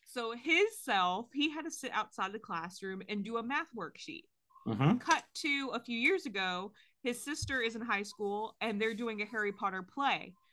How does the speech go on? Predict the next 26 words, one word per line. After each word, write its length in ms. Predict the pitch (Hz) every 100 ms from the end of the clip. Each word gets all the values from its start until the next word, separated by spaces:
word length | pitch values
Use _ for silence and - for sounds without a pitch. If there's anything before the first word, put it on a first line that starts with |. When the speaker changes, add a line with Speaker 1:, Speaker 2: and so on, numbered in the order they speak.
| _ -
Speaker 1:
Did 120 | 220
his 180 | 233 208
mom 360 | 208 214 226
say 180 | 269 240
that 220 | 214 175
she 140 | - 240
couldn't 260 | 247 220 214
do 100 | 226
the 80 |
play? 280 | 208 233 247
Of 760 | 392 427 _ _ _ _ _ -
course 380 | 466 480 466 381
not, 440 | 359 277 208 175
'cause 100 | 302
that 100 | 277
would 100 | 294
be 80 | 285
exclusion. 800 | 269 - 349 381 392 339 220 202
So 120 | 320
she 180 | 339 339
<laughs> 260 | 233 - 285
got 100 | 269
to 60 |
do 140 | 254 254
the 140 | 233
play. 840 | - 330 415 349 202 185 185 233